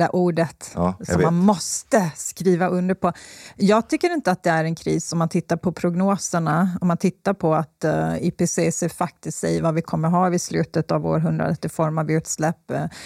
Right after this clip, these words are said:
Speaker 1: med tanke på vad vi vet, vad vi kan göra och så vidare. Så att nej, jag tycker det finns mer... Det finns så många andra kriser här och nu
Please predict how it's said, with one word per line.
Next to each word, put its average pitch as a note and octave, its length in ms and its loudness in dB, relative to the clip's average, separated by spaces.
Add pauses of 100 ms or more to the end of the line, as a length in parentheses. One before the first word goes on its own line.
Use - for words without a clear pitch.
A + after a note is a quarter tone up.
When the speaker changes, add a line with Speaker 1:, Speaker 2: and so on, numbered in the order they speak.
(160)
Speaker 1:
med D#3+ 140 -2
tanke D#3+ 360 -2
på D#3 420 0 (320)
vad E3+ 260 0
vi F#3 100 2
vet, F3 440 0
vad E3+ 100 2
vi F3+ 100 0
kan E3+ 480 -2
göra E3 320 2
och F3 80 -2
så - 120 -8
vidare. C#3 400 0
Så - 140 -2
att D#3+ 140 -2
nej, - 360 -4
jag - 140 -2
tycker F#3+ 160 0
det F#3 40 0
finns E3+ 300 -2
mer... D#3 340 -2 (760)
Det E3 120 0
finns F#3 240 2 (420)
så - 80 -2
många F3 220 2
andra F3+ 240 2
kriser F3 500 0
här D#3 340 0
och D#3+ 100 0
nu F#3+ 260 2